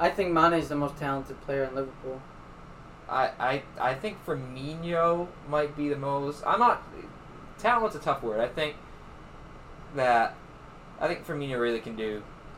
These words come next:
Speaker 2: just about anything in that team. But, I mean, so can Mane. It's really tough with the, the front line depth that we have.
Speaker 1: Mane, attacking-wise, is one of the most dangerous wingers in the world.
Speaker 2: I mean, with the way he's played in, in this calendar year, he has the most goals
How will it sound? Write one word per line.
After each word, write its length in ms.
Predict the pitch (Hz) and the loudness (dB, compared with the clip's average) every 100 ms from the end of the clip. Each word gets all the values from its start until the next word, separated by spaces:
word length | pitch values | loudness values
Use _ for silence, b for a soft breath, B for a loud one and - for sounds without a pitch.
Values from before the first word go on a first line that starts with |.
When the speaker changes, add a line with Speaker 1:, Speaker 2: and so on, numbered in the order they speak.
| - | -2
Speaker 2:
just 280 | 170 151 | 0 2
about 300 | 139 123 117 - 139 | 2 4 4 2 -4
anything 440 | 127 117 - 110 | -4 -4 -4 -4
in 60 | 107 | -4
that 180 | 104 | -8
team. 140 | - 110 | -6 -4
But, 100 | - | -2
I 60 | |
mean, 140 | 156 156 | -2 -2
so 160 | 180 | -4
can 160 | 175 143 | -4 0
Mane. 200 | 135 - | 2 2
It's 200 | 135 - | -2 -2
really 240 | 196 190 | 0 2
tough 260 | 135 165 156 - - | 2 2 0 -2 -12
with 160 | 127 - | -10 -10
the, 100 | - - | -10 -8
the 80 | 127 | -8
front 260 | - 135 135 | -4 -4 -2
line 220 | 120 120 | -2 0
depth 220 | 113 - | -2 -2
that 140 | 110 117 | -2 -2
we 100 | 113 | -2
have. 260 | 110 104 - - - - | 0 0 -2 -12 -14 4
Speaker 1:
Mane, 420 | 165 175 185 190 | 8 10 8 0
attacking-wise, 880 | 160 - 143 143 151 151 147 147 156 - - - | -2 0 0 0 -4 -4 -2 -2 -4 -8 -16 -8
is 340 | 139 127 - - - - - - - 165 | -6 -6 -10 -16 -16 -16 -16 -16 -14 -8
one 240 | 156 151 | 0 2
of 60 | 147 | 2
the 40 | |
most 260 | 143 135 - | 0 -2 -4
dangerous 440 | 139 139 135 - | -2 -2 -2 -2
wingers 300 | 139 131 127 | -6 -6 -8
in 160 | 127 127 | -10 -6
the 60 | 131 | -4
world. 200 | 127 123 - - - - - - | -4 -8 -12 -16 -16 -8 -6 -4
Speaker 2:
I 100 | 131 | -2
mean, 240 | 139 139 131 143 | -2 -6 -6 2
with 160 | 185 | 2
the 60 | 165 | 4
way 200 | 170 202 | 2 2
he's 160 | 190 170 | 0 -4
played 340 | 156 185 175 | 0 2 2
in, 200 | 131 120 | 0 -4
in 180 | 151 165 | -4 -4
this 160 | 180 | -4
calendar 440 | - 165 185 185 131 | 0 4 4 2 -2
year, 340 | 143 214 156 | 4 6 6
he 80 | 127 | 4
has 120 | 131 | 2
the 60 | 127 | 0
most 260 | 131 127 | -2 -2
goals 600 | 123 120 113 110 - - | 0 2 0 -2 -10 -14